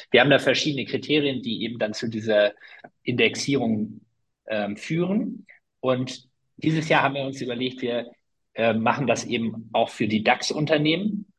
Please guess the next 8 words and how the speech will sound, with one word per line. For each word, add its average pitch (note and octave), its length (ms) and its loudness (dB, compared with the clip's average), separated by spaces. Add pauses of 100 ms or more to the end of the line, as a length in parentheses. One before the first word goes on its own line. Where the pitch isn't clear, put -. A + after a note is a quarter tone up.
(420)
und A#2 160 -4
schauen B2 240 2
uns A2+ 160 -4
da A#2 240 6
speziell G#2+ 520 -2
die G2 460 -4
C-S-R-Reports A2+ 920 2
an E2+ 300 -2